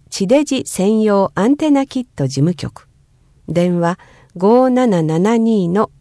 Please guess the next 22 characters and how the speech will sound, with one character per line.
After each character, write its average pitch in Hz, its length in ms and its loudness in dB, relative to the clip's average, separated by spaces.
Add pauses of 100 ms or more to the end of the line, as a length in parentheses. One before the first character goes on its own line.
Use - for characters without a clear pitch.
(100)
六 175 420 -2
一 285 320 -2
二 165 320 0
五。 160 320 -4 (760)
平 226 200 0
日 214 320 -4
の 196 240 -2 (240)
午 302 200 2
前 214 240 0
九 240 160 -4
時 208 140 -6
か - 160 -8
ら 139 180 -2 (140)
午 247 160 0
後 226 160 0
六 135 340 -6
時。 - 160 -12 (1500)
地 196 180 -4
デ 311 160 0
ジ 294 340 0
チ - 160 -2
ュ 262 60 0